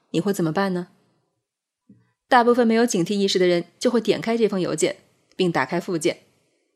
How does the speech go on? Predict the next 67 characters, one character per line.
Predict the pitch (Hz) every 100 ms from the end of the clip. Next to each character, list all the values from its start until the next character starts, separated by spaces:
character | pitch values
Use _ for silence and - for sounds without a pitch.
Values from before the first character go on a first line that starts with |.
| _ _ _ -
正 | - 285
好 | 254 202
这 | 294
个 | 240
附 | 233 226
件 | 226 208
上 | 214 190 185 - - -
植 | 190
入 | 277
了 | 226
恶 | 226 277
意 | 226 185
代 | 180
码， | 160 - - _ _ _ _ _ _ _ _ -
于 | 190
是 | 185 - 202 - - -
你 | 214
的 | 208
电 | 214 233 208
脑 | 180
被 | 175 208
植 | 196
入 | 185
了 | 196
远 | 185 160
程 | 185
控 | 190 208
制 | 185
的 | 180
木 | 180
马 | 165 170
程 | 160
序。 | 165 160 - _ _ _ _ _ _ _ _ _
如 | - 240
果 | 311
你 | 269
电 | 220 220
脑 | 202 185
里 | 190
有 | 214
网 | 208 151
银 | 165
的 | 190
信 | - 208
息， | 196 233 233 - _
可 | 202
能 | 156
会 | 175
失 | 180 220 214
窃。 | 208 - _ _ _ _ _ _ _ _ -
你 | 226
在 | 285
电 | 302
脑 | 226
上 | 240
的 | 254
使 | 240 180
用 | 202 233
密 | 269 190
码 | 160 - _ _
也 | 208 277
可 | 233
能 | 170
会 | 190
被 | 185
盗 | 180 165
走。 | 165 147 -